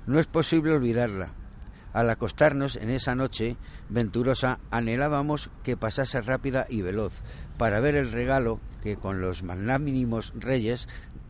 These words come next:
recompensaban nuestra buena conducta y nuestro propósito de continuarla.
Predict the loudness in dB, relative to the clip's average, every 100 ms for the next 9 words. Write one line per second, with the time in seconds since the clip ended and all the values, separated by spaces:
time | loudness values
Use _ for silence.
0 | -6 0 0 0 -2 -4 0 2 4 2
1 | 0 0 -2 0 -2 -2 -4 -4 -6 -2
2 | 0 0 -2 -14 -16 -16 -10 0 2 4
3 | 2 2 -2 -2 -4 0 0 0 -2 -2
4 | -4 -6 -10 0 0 0 -4 -4 -4 2
5 | 2 0 -6